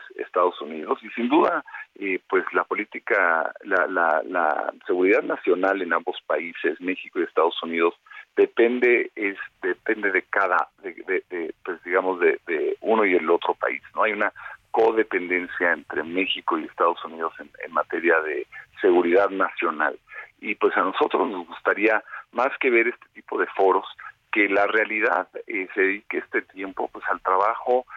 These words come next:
entre el Triángulo Norte, por ejemplo, ¿no? Eh, eh, lo-, los países de, de El Salvador, eh, Guatemala, eh, particularmente Honduras,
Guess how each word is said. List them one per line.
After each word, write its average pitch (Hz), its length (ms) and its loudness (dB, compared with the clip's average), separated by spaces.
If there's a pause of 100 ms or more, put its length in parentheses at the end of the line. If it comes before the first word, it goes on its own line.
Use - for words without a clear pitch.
(140)
entre 92 760 0
el 87 140 -6
Triángulo 101 840 2
Norte, 113 340 2
por 92 160 -8
ejemplo, 95 420 -4
¿no? 98 220 2
Eh, 92 120 2
eh, - 280 -12 (140)
lo-, 82 100 -4 (100)
los 85 140 0
países 90 420 0
de, 85 100 4
de - 300 -8
El - 60 -18 (100)
Salvador, 87 680 4 (320)
eh, - 120 -10
Guatemala, 90 920 0 (320)
eh, 82 340 -12
particularmente 87 800 -2
Honduras, 95 460 2